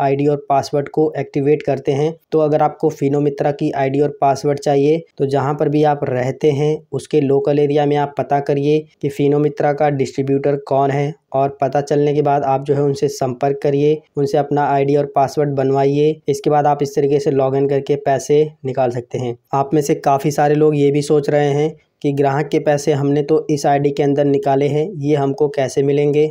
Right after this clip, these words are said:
और साथ में जो है हम ग्राहक को पैसे कहाँ से देते हैं। तो मैं आपको बता दूं, जितने भी सीएससी सेंटर पर आधार कार्ड से पैसे निकाले जाते हैं या फिर जितने भी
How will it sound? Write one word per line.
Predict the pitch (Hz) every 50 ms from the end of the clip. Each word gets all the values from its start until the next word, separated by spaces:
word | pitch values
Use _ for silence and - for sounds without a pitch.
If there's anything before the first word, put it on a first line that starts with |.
| - _ _
और | 139 143 143
साथ | - - - 143 147 147 -
में | 156 156 151
जो | 143 147
है | 139 151 147
हम | 135 135 143 147 143
ग्राहक | 139 139 113 - 139 147 143
को | - 151
पैसे | 139 - 139 131 - - 151 139
कहाँ | - 139 131 131 135
से | 135 - 147
देते | 139 139 135 139 143
हैं। | 139 143 147 151 - - _ _ _ _ _ _ _ -
तो | 151
मैं | 143 143
आपको | 147 147 147 - - 156
बता | 147 139 147 143 143
दूं, | 143 151 156
जितने | 147 139 139 139 143 143 151 147
भी | 139 151 151 151 156 151 _ _ _ _ _ _ _
सीएससी | - - 143 147 147 147 - 156 147
सेंटर | - 151 143 139 143 151 143
पर | 143 - 156 147 147
आधार | - 135 135 131 127 127 131 143
कार्ड | 139 - 143 143 139
से | - - 147
पैसे | 143 147 135 123 - 160 143
निकाले | 139 135 131 - 139 131 135 139
जाते | 139 143 139 139 - 147
हैं | 139 147 147 147
या | 139 139 131
फिर | 123 - 147 139 139
जितने | 139 135 139 143 143 143
भी | 143 147 147